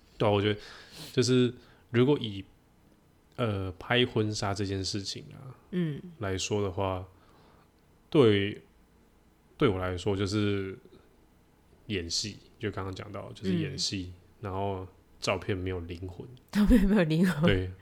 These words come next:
Speaker 1: 没有灵魂，no soul。
Speaker 2: <laughs> No soul。
Speaker 1: <laughs>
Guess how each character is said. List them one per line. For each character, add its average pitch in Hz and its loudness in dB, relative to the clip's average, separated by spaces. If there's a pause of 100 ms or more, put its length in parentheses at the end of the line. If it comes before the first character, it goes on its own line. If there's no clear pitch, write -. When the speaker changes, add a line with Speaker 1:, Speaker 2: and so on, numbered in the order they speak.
(120)
Speaker 1:
没 110 0
有 98 2
灵 92 -4
魂， 98 -4
no 104 6
soul。 92 -4
Speaker 2:
<laughs> 240 -2
No 220 4
soul。 - -4 (260)
Speaker 1:
<laughs> - 4